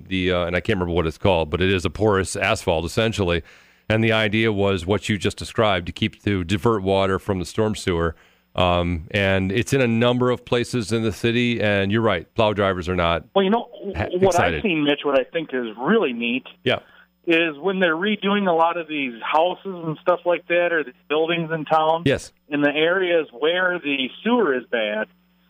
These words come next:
Speaker 2: uh, or can't flow as much, what they're doing is they dig out an area alongside and they put in this giant cement tank, and it has, like, different sections in it. And then the water gets diverted to that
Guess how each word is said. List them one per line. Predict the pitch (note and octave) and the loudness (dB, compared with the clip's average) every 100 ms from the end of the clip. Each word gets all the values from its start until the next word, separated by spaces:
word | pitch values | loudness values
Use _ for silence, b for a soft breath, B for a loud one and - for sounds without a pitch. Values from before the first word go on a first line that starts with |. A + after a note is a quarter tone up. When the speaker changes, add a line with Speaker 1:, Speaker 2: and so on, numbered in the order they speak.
| b b _ | b b _
Speaker 2:
uh, | D#3 D3 C#3+ C#3 C3+ | 2 4 2 -2 0
or | C#3 C#3 - - | 2 0 -4 -4
can't | D#3 C#3+ - | -4 -4 0
flow | F3 G3+ | 2 2
as | D3 | -2
much, | B2 B2 - | -4 -6 -2
what | E3 F3 | -2 0
they're | D#3 | -2
doing | C3 G3+ A3+ | 0 0 0
is | D#3 C3 | -2 0
they | C#3 B2+ | -2 0
dig | - E3 D#3 | -2 0 0
out | D#3+ E3 E3+ - C#3 | 0 0 -2 -6 -4
an | C3 A#2 B2+ | -2 0 0
area | D#3 F3 C#3+ C3 | 2 2 2 0
alongside | B2 C#3 D3 C3+ - D#3 E3 | 2 2 0 -4 -2 0 0
and | C3 | -2
they | B2 | -6
put | A#2 D#3+ D#3 | 0 2 2
in | D3+ | -2
this | C3+ - _ | -6 -8 _
giant | C#3+ C#3+ D3+ B2+ - | 0 2 0 -4 -4
cement | C#3+ C#3 - | -4 -2 -2
tank, | C#3+ C#3+ G#2+ - - b b b b - | 0 0 -2 -8 -18 b b b b -2
and | C3+ | 2
it | C3+ | 2
has, | B2 D3 D#3 C#3+ B2 | 2 2 2 -2 -2
like, | C3+ B2 - | -2 -2 -2
different | D#3 - D3 B2+ - | -2 -2 -4 -4 0
sections | D3+ - D3 B2+ | 0 -2 -6 -4
in | A2+ G#2+ | -2 -2
it. | G2 - B B B B B | -4 -10 B B B B B
And | D#3 D3+ | 2 4
then | D#3+ | 4
the | D#3 | 2
water | C#3+ D#3+ F#3+ G#3+ D#3+ | 2 2 2 -2 -4
gets | D#3+ - | -8 -6
diverted | C#3 C#3+ E3+ D#3+ - | -2 0 0 -2 -4
to | B2+ | -2
that | C3+ E3+ B2+ A#2 | 2 2 0 -2